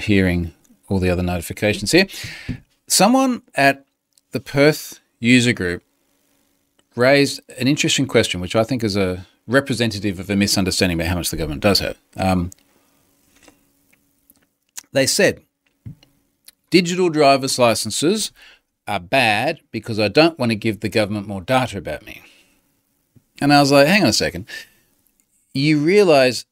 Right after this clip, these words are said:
everything that would appear on a digital driver's license is what you already have on a plastic driver's license,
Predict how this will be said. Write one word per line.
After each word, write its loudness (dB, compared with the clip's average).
everything -2
that 2
would -2
appear 0
on -4
a -4
digital 0
driver's 0
license -2
is -6
what -2
you -2
already 4
have -2
on 0
a -4
plastic -2
driver's -4
license, -6